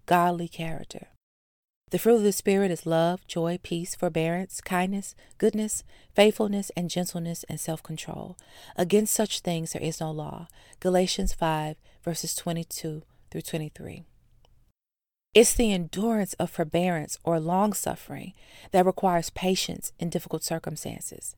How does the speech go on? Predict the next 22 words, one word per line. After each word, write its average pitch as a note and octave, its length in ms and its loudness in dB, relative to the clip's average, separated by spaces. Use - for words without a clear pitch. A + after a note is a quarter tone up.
and F3+ 160 4
gentleness E3+ 720 2
becomes G#3+ 560 0
patience - 640 -8
with E3 120 -8
difficult - 380 -8
people. - 500 -8
Anyone C4+ 400 8
with G#3+ 140 6
a F#3+ 60 2
difficult G3+ 400 4
friend, F3 420 2
neighbor, E3+ 340 4
or D#3+ 120 -6
coworker D#3 640 0
has D#3 320 -2
faced D#3+ 400 -2
the E3+ 80 2
temptation E3+ 680 0
to - 160 -2
sever D#3+ 340 2
ties. - 600 -8